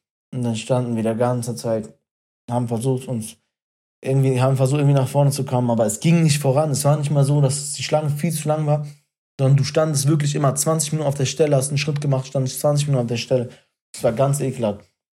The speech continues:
Und dann bin ich, dann war es kurz vor null und ich war so fast drin, aber nicht ganz. Dann habe ich allen Jungs geschrieben: „Jungs,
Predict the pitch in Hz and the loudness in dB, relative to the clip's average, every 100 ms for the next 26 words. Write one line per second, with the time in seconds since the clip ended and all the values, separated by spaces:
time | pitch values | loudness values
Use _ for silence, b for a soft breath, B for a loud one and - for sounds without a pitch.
0 | _ _ _ _ - 123 117 127 147 160 | _ _ _ _ -8 -2 0 2 2 0
1 | 160 - - 123 131 147 147 - 160 170 | -2 -6 -4 0 2 4 2 0 0 0
2 | - 143 139 156 202 196 165 123 143 147 | 0 2 4 4 2 2 -4 -2 0 0
3 | 139 127 120 - 165 - 180 180 160 135 | 0 -4 -4 -4 -4 -4 -4 -2 0 0
4 | 127 - 147 165 - - _ _ _ _ | -2 -2 -2 -2 -4 -12 _ _ _ _
5 | - 123 147 147 147 143 160 156 151 - | -6 0 2 2 2 2 2 0 -2 -4
6 | 127 139 135 135 123 - | -4 0 0 0 -2 -6